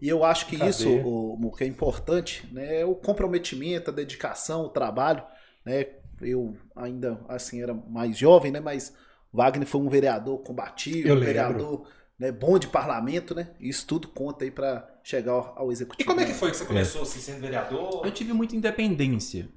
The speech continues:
Speaker 3: in-, independência na Câmara, muita independência. Então, assim, é, é, e isso me dava muita liberdade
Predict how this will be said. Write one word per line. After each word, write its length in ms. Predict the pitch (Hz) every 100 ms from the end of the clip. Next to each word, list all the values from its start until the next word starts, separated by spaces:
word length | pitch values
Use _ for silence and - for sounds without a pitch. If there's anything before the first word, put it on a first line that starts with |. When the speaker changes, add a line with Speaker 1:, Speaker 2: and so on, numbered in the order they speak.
| -
Speaker 3:
in-, 320 | 139 135 123 131
independência 680 | 120 135 143 113 117 117 127
na 100 | 107
Câmara, 380 | - 104 95 98
muita 440 | 123 160 185 -
independência. 640 | 107 90 92 73 - - - - - - - -
Então, 420 | 127 139 151 185
assim, 400 | 175 151 127 110 120
é, 480 | 123 113 110 104 98
é, 60 |
e 100 | -
isso 200 | 147 -
me 80 | 185
dava 240 | 156 156 160
muita 200 | 160 170
liberdade 720 | 165 185 151 120 104 101